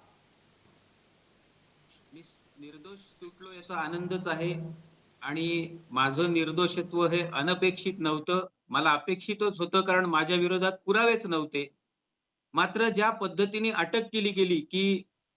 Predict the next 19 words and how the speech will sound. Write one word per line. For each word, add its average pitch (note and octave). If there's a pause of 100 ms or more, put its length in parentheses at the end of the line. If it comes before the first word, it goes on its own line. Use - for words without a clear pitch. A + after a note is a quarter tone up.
(120)
पंचवीस G3
मे G#3+
दोन G3+
हजार G3+
एकोणीस G3
या G3+
दिवशी F#3+ (140)
मला, F#3 (160)
अ, D#3
सीबीआयच्या G3
ऑफिसला G3
चौकशीला G3
बोलवलं F#3
होतं, F3
तिथे F#3+
गेल्यावर G#3
मला A3+
समजलं G3
की A#3